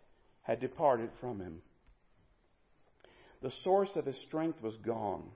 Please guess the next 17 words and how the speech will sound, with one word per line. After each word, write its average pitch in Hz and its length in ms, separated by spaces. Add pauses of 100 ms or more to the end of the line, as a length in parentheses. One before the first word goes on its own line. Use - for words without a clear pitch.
(840)
The 165 80
Lord 202 300
had 185 140
removed 170 560
his 156 260 (140)
presence 165 600
and 135 220 (260)
his 156 220
empowerment 156 760
from 131 240
Samson, 160 460 (220)
and 131 120
he 139 80
did 202 760
not 165 520 (240)
know 139 680
it. 82 380